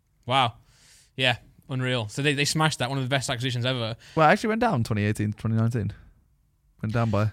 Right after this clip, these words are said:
Speaker 1: This is an interesting concept, speaking back onto the Netflix thing, because, you know, Netflix, so they, it's the first time they ever lost s-, subscribers over a year, right? But people were saying, like, "This is crazy what a, like, in, in capitalism, in the capitalist society of today, like, how that's considered bad."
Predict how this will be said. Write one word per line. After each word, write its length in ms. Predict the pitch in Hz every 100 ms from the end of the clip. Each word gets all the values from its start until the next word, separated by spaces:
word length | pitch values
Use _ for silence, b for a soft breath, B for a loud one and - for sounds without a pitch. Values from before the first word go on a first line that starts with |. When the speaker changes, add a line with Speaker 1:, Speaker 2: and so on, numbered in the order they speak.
| -
Speaker 1:
This 180 | 226 269
is 100 | 269
an 40 |
interesting 260 | 240 165 147
concept, 340 | 139 120 120
speaking 240 | - 170 156
back 120 | 151
onto 220 | 127 139
the 80 | 160
Netflix 280 | 160 110 -
thing, 160 | 110
because, 280 | 113 139 123
you 60 | 147
know, 300 | 117 101 - _ _ _ -
Netflix, 1200 | 226 240 226 - - - - - - - - -
so 160 | - 190
they, 120 | 214
it's 100 | 175
the 80 | 214
first 220 | 247 -
time 100 | 214
they 80 | 185
ever 120 | 170
lost 280 | 165 143 -
s-, 240 | - 139
subscribers 500 | - 139 147 123 117
over 180 | 123 120
a 60 | 120
year, 360 | 117 104 - 113
right? 300 | 110 127 - b b b b b _ _ 143
But 220 | 170 -
people 220 | 196 233
were 80 | 185
saying, 300 | 185 160 151
like, 320 | 147 135 -
"This 100 | 165
is 100 | 156
crazy 320 | - 196 160
what 140 | 139 131
a, 140 | 127 120 -
like, 160 | 135 -
in, 140 | 139 143
in 360 | 139 135 117 -
capitalism, 580 | 175 - 131 117 107 113
in 80 | 117
the 60 |
capitalist 320 | 113 135 123
society 340 | 123 127 127 110
of 80 | 107
today, 280 | 123 110
like, 260 | 107 113 - _ _ _ _
how 160 | 151
that's 140 | 147 135
considered 380 | 143 139 135 120
bad." 300 | 131 160